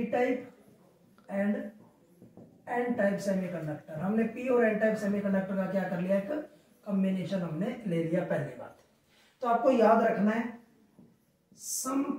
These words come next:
positive charge या some hole, कुछ होल पी से, some hole from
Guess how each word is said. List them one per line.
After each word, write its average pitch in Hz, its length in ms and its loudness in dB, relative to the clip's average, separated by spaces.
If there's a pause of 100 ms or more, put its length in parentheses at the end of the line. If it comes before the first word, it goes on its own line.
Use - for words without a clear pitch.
positive 226 480 2
charge 180 340 2
या 202 80 8 (120)
some 269 420 0
hole, 185 400 4
कुछ 226 180 -4
होल 226 280 6
पी 220 240 2
से, - 220 0 (640)
some 240 280 -2
hole 208 380 4
from 202 340 2